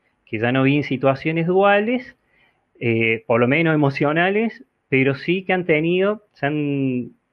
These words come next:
apegado mucho a las cuestiones terrestres, y a lo mejor han, y no terrestres, sino hasta localistas de un país. Entonces han tenido lo que le llaman lealtad negativa. Entonces estas almas,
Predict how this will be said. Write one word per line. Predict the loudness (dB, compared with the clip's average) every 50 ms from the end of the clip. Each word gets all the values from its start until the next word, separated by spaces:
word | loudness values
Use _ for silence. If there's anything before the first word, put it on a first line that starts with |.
| _ _
apegado | -8 -8 -4 -2 0 2 2 2 0 0
mucho | -2 -4 -6 -4 -4 -4 -2
a | -2
las | -4 -6 -4
cuestiones | -4 -4 -4 -4 -6 -6 -6 -6 -8 -6
terrestres, | -6 -6 -4 -4 -4 -6 -6 -8 _ -18 -16 -16 -16 _ _ _ _ _ _ _ _ _ _ _ _ _ _ _ _ _ _ _ _ _
y | -8 -6 -4
a | -4
lo | -4 -4
mejor | -4 -6 -8 -4 -2 -2 0
han, | 0 -2 -4 -8 _ _ _ _ _ _ _ _ _ _ -4
y | -2 0 2 4
no | 2 2 2
terrestres, | 2 2 2 4 2 2 2 2 2 2 2 2 0 -6 -20 -20 _
sino | _ _ -4 -2 0 2 2 4 4 4 4
hasta | 2 2 0 -2 -2
localistas | -2 -2 -2 0 0 0 0 0 -2 -4 -6 -6 -4 -4 -4
de | -4
un | -6 -6 -4
país. | -2 -2 -2 -2 -4 -8 -10 -14 _ _ _ _ _ _ _ _ _ _ -10
Entonces | -10 -8 -4 -4 -4 -4 -2 -4 -4 -4 -4 -10 -16 -16 -10
han | -8 -6 -6 -6 -6 -6 -6 -4
tenido | -2 -2 -2 0 -2 -2 -2 0
lo | 0 -2 0
que | 0 0
le | 0 -2 -2
llaman | -4 -4 -4 -2 -2 -2
lealtad | 0 0 0 -2 -2 -2 -4 -4 -2
negativa. | -2 -4 -2 -2 -4 -4 -6 -8 -8 -6 -6 -6
Entonces | -6 -8 -8 -10 -8 -8 -10 -12
estas | -10 -10 -10 -6 -4
almas, | -4 -2 -4 -4 -6 -8 -10